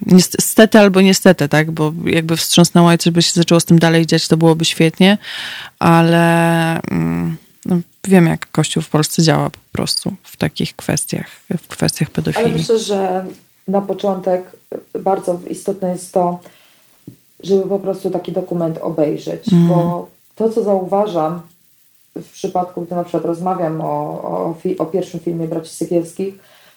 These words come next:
Speaker 2: to rzeczywiście, e, często spotykam się po prostu z taką opinią, że no, boję się to obejrzeć,
Speaker 1: Mhm.
Speaker 2: boję się tego dowiedzieć. Ten strach, e, przed tą wiedzą, myślę, że jest, e, że jest najgorszy. Tak jak kiedyś powiedział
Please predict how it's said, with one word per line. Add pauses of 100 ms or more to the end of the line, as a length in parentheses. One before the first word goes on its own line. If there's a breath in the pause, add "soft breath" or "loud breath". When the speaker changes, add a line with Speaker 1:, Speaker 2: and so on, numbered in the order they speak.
Speaker 2:
to
rzeczywiście,
e,
często
spotykam
się
po
prostu
z
taką
opinią,
że
no,
boję
się
to
obejrzeć,
Speaker 1:
Mhm.
Speaker 2:
boję
się
tego
dowiedzieć. (600 soft breath)
Ten
strach,
e,
przed
tą
wiedzą, (260)
myślę,
że
jest,
e, (140)
że
jest
najgorszy.
Tak
jak
kiedyś
powiedział